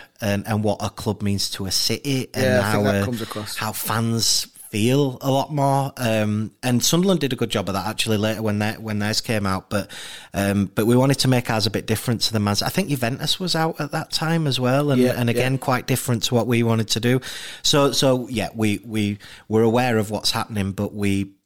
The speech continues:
Speaker 1: we were, like, quite single-minded really on. It didn't matter if ten new docos had come out or not, we were gonna do ours like this,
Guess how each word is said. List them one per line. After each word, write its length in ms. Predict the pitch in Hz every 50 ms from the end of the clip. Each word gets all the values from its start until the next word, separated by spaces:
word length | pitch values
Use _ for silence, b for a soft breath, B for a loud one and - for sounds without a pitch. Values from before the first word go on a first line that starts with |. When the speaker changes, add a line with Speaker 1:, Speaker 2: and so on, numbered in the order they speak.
| _ _ _
Speaker 1:
we 180 | 107 101 101
were, 140 | 98 101 101
like, 240 | 98 98 92 - -
quite 240 | - - 120 110 -
single-minded 720 | - - 117 107 101 104 98 98 95 101 107 110 110 104 -
really 300 | 101 98 95 95 95 92
on. 240 | 92 90 92 92 B B B B B B B B B _ - 69
It 220 | - - - 98
didn't 200 | 110 107 113 107
matter 220 | 104 101 - 101
if 160 | 101 98 - -
ten 280 | - - 110 104 107
new 220 | 107 104 101 98 92
docos 460 | 95 98 92 - - 104 95 92 85
had 160 | 95 - -
come 180 | - 107 98 95
out 220 | 95 95 95 -
or 200 | - 95 95 95
not, 360 | 98 101 101 95 - - _ 104
we 200 | 104 101 98 95
were 180 | 95 98 92 - - -
gonna 220 | - 104 95 98 92
do 180 | - 98 92
ours 240 | 90 90 92 87 92
like 220 | 95 90 95 - -
this, 440 | 107 98 - - - - - -